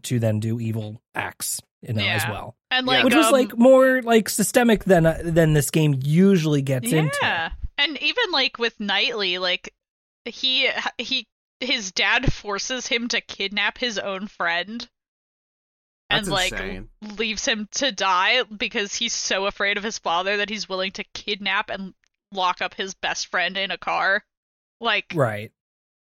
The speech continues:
Speaker 2: bu-, buddy, <laughs> like, things are going on that are a lot more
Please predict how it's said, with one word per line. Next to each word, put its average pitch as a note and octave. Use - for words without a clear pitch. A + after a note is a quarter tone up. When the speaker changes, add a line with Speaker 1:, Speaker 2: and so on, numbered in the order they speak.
Speaker 2:
bu-, B3+
buddy, C4
<laughs> D#4+
like, E4+
things F#4
are A#3+
going B3
on A3
that G#3
are G3
a G3
lot G#3+
more G3+